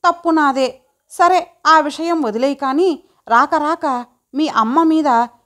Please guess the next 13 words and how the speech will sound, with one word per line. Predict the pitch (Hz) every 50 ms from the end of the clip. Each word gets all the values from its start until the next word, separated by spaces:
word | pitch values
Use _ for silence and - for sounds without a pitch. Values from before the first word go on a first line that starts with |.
| _ -
రివెంజ్ | 226 233 233 302 359 403 392 370 349
తీర్చుకునే | - 339 330 269 - - - 320 311 311
అవకాశం | 277 233 226 226 294 285 285 285 320 302 277
వచ్చిందే, | 196 190 - - - 269 269 262 247 247 247 240 247 247 _ _ _ _ _ _ -
నువ్వు | 277 349 359 311 240 233
వచ్చి | 233 233 233 - - 381 339 269 233 - _ _ _ _ -
ఆ | 320
అవకాశాన్ని | 339 311 254 220 262 - - 330 330 330 - 339 330 330 320 - 233
చెడగొట్టకే | 202 202 214 285 302 - 330 320 330 330
బాబూ, | 320 233 233 220 233 240 311 311 269 214 - _ _
అన్నాను | - 233 233 214 214 240 277 240
బతిమాలుతూ. | 202 196 - 214 214 220 214 214 214 214 220 196 - - _ _ _ _ _ _ _ _ _ _
కోపమంతా | - 262 302 - 403 392 370 339 311 294 285 - 311 320